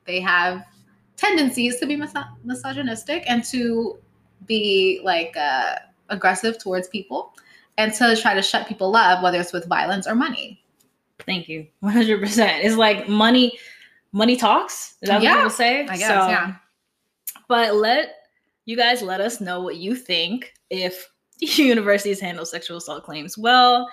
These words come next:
Speaker 2: or if our aggressors actively being held accountable for what they're doing. You guys can comment or comment under our podcast. <laughs>
Speaker 1: Mm-hmm.
Speaker 2: We will respond.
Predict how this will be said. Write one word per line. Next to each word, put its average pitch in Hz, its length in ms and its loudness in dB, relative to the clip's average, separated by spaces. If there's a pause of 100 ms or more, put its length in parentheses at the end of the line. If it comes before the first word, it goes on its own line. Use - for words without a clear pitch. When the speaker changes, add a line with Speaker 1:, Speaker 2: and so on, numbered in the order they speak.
(260)
Speaker 2:
or 185 240 -6
if 175 240 -6 (720)
our 196 440 0
aggressors 196 460 0 (340)
actively 202 560 0
being 180 320 -6
held 175 240 -6
accountable 165 480 -8
for 170 140 -14
what 160 140 -12
they're - 120 -18
doing. 180 260 -6
You 180 120 -8
guys 185 440 0
can 170 420 -8 (280)
comment 285 600 6
or 202 180 6
comment 220 340 2
under 185 180 -2
our 165 180 0
podcast. 220 800 2
<laughs> - 40 -20
Speaker 1:
Mm-hmm. 226 240 0
Speaker 2:
We - 100 2
will 208 160 -4
respond. 202 540 -2